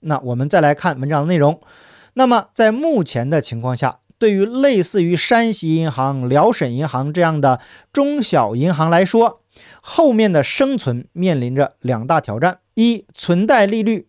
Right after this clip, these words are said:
逐渐在下行，其实贷款方面的毛利率会越来越低；大银行还有其他中间收入可以进行弥补，但是对于中小银行来说，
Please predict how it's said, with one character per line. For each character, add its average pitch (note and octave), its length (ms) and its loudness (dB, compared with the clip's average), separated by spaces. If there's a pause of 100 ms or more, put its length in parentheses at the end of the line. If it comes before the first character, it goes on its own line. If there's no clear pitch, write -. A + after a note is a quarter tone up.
(120)
逐 C#3 240 0
渐 G3 240 2
在 D3 160 4
下 F3+ 240 0
行， E3+ 320 0 (120)
其 B3+ 220 2
实 F3+ 300 2 (160)
贷 C4 200 4
款 B2 240 -2
方 F3+ 180 2
面 F#3+ 140 2
的 C#3+ 80 0
毛 C3 200 2
利 F3 120 4
率 F#3+ 240 0
会 D#3 340 0
越 A3+ 200 2
来 A2+ 240 0
越 F3+ 160 2
低； D3 320 -4 (320)
大 A#3+ 240 2
银 F3 180 0
行 D3 300 -2
还 - 140 -2
有 C#3 120 2
其 F3+ 280 -6
他 E3+ 240 -2
中 A3+ 340 -4
间 G3+ 180 2
收 G3 200 0
入 A3+ 240 0
可 - 120 -4
以 C3 80 0
进 C#3 140 -6
行 C#3+ 220 -4 (340)
弥 G3 260 2
补， A#2 380 -6 (220)
但 G3 180 4
是 F3+ 220 0 (180)
对 A3+ 160 4
于 G#3+ 80 2
中 C4 320 -2
小 A2+ 200 -2
银 C3+ 140 -4
行 C3 120 -4
来 C3+ 120 -2
说， D#3+ 280 0